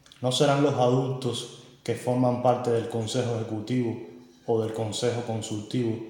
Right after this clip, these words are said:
quienes dirijan la radio, sino que será dirigida por muchas manos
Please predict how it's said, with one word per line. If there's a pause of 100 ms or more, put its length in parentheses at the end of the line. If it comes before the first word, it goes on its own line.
(360)
quienes
dirijan
la
radio, (500)
sino
que
será
dirigida
por
muchas
manos